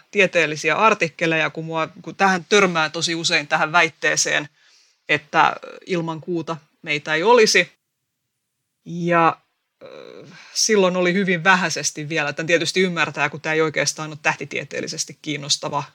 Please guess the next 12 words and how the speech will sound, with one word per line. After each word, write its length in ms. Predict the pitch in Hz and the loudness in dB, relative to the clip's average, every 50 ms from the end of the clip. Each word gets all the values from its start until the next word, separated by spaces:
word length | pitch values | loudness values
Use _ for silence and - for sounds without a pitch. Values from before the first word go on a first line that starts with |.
| _ - | _ 0
aihe 320 | 160 170 156 156 156 - | 2 4 4 4 4 2
sinänsä, 600 | 170 - - - 247 226 202 185 180 - - 165 | 0 0 2 2 2 2 2 2 0 0 0 0
että 180 | 160 160 - 175 | 0 -2 -4 -6
kuka 260 | - 190 156 - 165 | -6 -4 -2 -2 -2
nyt 160 | 165 165 151 | -2 -2 -4
sitten 440 | - 185 143 - - 170 160 156 - _ _ _ - | -4 -6 -4 -4 -4 -4 -4 -4 -8 _ _ _ -2
iltapuhteinaan 1000 | 208 196 170 147 160 - - 180 165 - - - 165 160 160 160 160 156 151 151 | 2 2 2 2 0 -2 0 -2 -2 0 0 0 0 0 0 0 0 0 0 0
tähtitieteilijöistä, 1000 | - 175 165 - 175 143 165 160 151 - 170 160 156 156 151 151 147 - - 151 - 175 160 | 0 -2 -2 -2 -4 -4 -4 -4 -2 0 -2 -2 0 -2 -4 -6 -6 -4 -4 -4 -4 -2 -2
dynaamikoista 760 | 180 180 175 165 160 160 151 156 147 - 160 160 151 - 165 | 0 0 0 -2 -4 -6 -6 -8 -8 -8 -6 -6 -6 -4 0
jaksaa 480 | 170 175 170 156 - - - 151 156 151 | 2 2 2 2 2 0 0 0 0 0
vielä 240 | 160 160 156 160 151 | 0 -2 -2 -2 -2
tällaisia 540 | - 170 165 156 151 147 - - 165 160 147 | 0 0 0 0 0 0 -2 0 -2 -2 -4